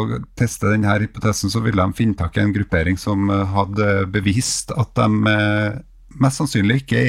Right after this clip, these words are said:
er over gjennomsnittet på visse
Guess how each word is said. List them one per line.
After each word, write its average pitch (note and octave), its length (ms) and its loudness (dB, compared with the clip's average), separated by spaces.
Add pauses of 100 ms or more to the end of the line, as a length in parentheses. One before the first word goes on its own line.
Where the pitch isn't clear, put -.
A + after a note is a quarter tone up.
er C3 240 0 (440)
over D#3+ 220 2
gjennomsnittet G#2+ 800 0
på G#2+ 140 4 (360)
visse G2 400 -2